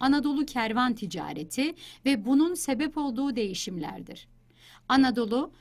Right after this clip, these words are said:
Mezopotamya kültürü ve yazı ile tanışmıştır. Assur ise altın, gümüş gibi ihtiyaç duyduğu ham madde kaynaklarını temin etmiştir.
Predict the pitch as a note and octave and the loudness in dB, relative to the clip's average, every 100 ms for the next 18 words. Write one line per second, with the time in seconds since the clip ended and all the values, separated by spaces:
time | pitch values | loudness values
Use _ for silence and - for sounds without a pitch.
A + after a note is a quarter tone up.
0 | - - A#3+ A#3+ B3 A#3 D#4 E4+ E4 - | -6 0 2 2 0 4 4 4 0 2
1 | D4 C#4 C#4+ D#4 D#4+ D4+ B3 C#4 B3 C4 | 0 0 -2 0 0 2 4 4 2 0
2 | F#3+ F3 F3+ E3+ - - - - - - | -2 -6 -6 -6 -8 -8 -10 -12 -16 -20
3 | - _ - A#3+ B3+ - G3+ D#3 - G#3+ | -20 _ -2 2 2 0 -4 -4 -6 -2
4 | A#3+ D#4+ - - - A#3+ A#3 A3+ A#3 B3+ | -2 -2 -6 -18 0 2 2 0 -2 0
5 | D#4+ C4 C4+ D#4+ - C4 C4+ A3 - C4+ | 2 4 2 0 -2 0 0 -2 -2 0
6 | D4 D4+ - A#3+ A3 D4+ D4+ D#4+ E4 D#4 | 0 -2 -4 -2 -2 -2 2 2 4 2
7 | C4+ C#4 C#4 B3+ A#3+ A#3+ A3+ A3+ G#3+ G3 | 2 -2 -2 -2 0 -2 -4 -4 -4 -4
8 | G3+ F3 E3+ - - D#3+ D#3 - - | -6 -6 -6 -6 -8 -12 -12 -14 -16